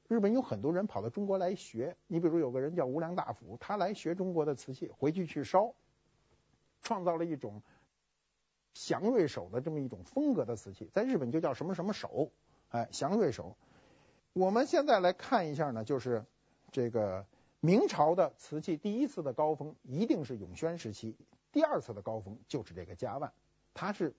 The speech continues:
不仅是这个数量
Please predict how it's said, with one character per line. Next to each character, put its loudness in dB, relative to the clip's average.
不 10
仅 -2
是 0
这 2
个 -2
数 2
量 0